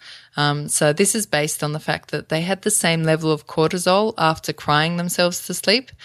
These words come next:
as they did three or four nights later when they silently settled to sleep. Um, so cortisol, of course, is, is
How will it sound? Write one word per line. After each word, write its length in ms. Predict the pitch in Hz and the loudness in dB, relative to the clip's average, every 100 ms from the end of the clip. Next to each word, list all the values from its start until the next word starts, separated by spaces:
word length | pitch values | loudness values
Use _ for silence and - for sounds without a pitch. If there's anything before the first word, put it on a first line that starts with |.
| - - _ | -20 -20 _
as 200 | 165 160 | 0 2
they 120 | 151 | 2
did 520 | 156 156 156 165 170 - | 2 0 0 -4 -10 -10
three 240 | - 151 | 0 2
or 80 | 151 | 2
four 240 | - 151 | -2 -2
nights 400 | 147 143 - - - | 0 -2 -4 -14 -18
later 440 | 147 151 151 160 147 | -2 0 0 -4 -2
when 180 | 147 | -4
they 140 | 143 147 | -4 -4
silently 580 | - 135 143 143 139 139 | -2 0 0 -2 -6 -8
settled 420 | - - 151 151 | -8 -8 -10 -10
to 60 | |
sleep. 460 | - - 139 - - _ - - - _ | -8 -6 -6 -10 -14 _ -20 -20 -20 _
Um, 220 | 151 147 | -2 0
so 160 | - 170 | 2 0
cortisol, 680 | 165 208 180 170 156 151 151 | 4 2 4 2 2 2 -2
of 140 | 151 | -6
course, 300 | - 147 147 | -4 -4 -4
is, 240 | 147 - | -8 -10
is 500 | - 151 156 - - | -10 -10 -10 -12 -12